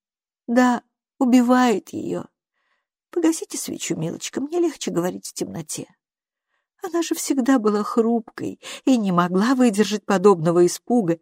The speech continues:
и потрясения. Но она улыбалась ему и утешала его не словами, а взглядом и тоном голоса, всегда веселыми и бодрыми, когда он был рядом.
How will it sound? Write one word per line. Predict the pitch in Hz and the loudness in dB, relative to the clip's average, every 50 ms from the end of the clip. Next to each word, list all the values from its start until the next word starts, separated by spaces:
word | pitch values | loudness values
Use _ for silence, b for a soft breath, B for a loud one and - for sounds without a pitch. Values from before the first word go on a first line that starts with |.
| _ - | _ -4
и | - 220 | -4 -2
потрясения. | - - 220 - 320 320 311 - - - - 165 - - - - - _ _ _ _ _ _ _ _ _ _ _ _ _ _ _ _ _ _ _ _ - | -2 -2 -2 0 -2 -2 -2 -4 -4 -4 -4 -4 -4 -6 -14 -20 -20 _ _ _ _ _ _ _ _ _ _ _ _ _ _ _ _ _ _ _ _ -2
Но | 233 226 208 | 0 0 0
она | 165 156 160 160 | 2 0 0 0
улыбалась | 165 165 165 151 - 156 190 226 233 175 151 - - - | 0 0 -2 -2 -2 -4 -4 -4 -6 -6 -8 -8 -8 -8
ему | 165 160 165 | -6 -4 -2
и | 156 147 | -2 -4
утешала | 156 - 156 143 - - 175 202 208 185 151 | -4 -6 -8 -8 -6 -4 -4 -4 -4 -4 -6
его | - - 147 143 151 151 B B B B B B B B B _ - | -6 -8 -6 -6 -6 -8 B B B B B B B B B _ -8
не | 320 311 | -8 -6
словами, | - - 277 277 277 262 269 262 254 240 190 156 151 170 190 | -2 0 2 2 4 2 2 2 2 0 0 0 -2 -2 -2
а | 202 | -2
взглядом | 196 185 175 - 208 208 254 262 254 247 196 180 170 180 | -4 -6 -4 -4 -2 0 0 0 0 0 -2 -2 -2 -2
и | 180 | 0
тоном | - 240 233 226 233 220 220 | 0 2 2 2 0 -2 -2
голоса, | 208 240 254 294 285 247 180 160 - - - - _ _ _ _ _ - | 0 0 2 2 2 0 -2 -4 -8 -10 -12 -14 _ _ _ _ _ -14
всегда | - - 381 330 330 339 311 277 | -8 -6 0 2 4 4 4 4
веселыми | 269 262 - - 285 269 277 254 240 214 233 233 | 4 2 2 4 4 4 4 4 2 2 0 0
и | |
бодрыми, | 214 196 226 247 240 185 185 170 156 160 - | 2 4 4 4 4 4 2 -2 -2 -8 -8
когда | - 175 170 156 151 151 143 | -4 -4 -4 -2 -2 -4 -4
он | 143 - | -4 -6
был | 170 175 | -6 -6
рядом. | 175 170 180 170 143 92 - - - | -4 -4 -4 -6 -6 -8 -12 -16 -20